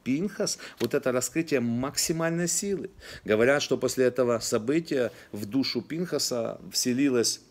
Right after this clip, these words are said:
чуть-чуть вам каббалы, да, на души Надава и Авигу.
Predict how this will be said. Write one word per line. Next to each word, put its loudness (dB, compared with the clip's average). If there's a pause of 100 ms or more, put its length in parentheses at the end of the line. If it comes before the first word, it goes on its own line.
(100)
чуть-чуть 0
вам 0
каббалы, 0
да, -6 (240)
на 2
души 2
Надава 4
и 2
Авигу. 2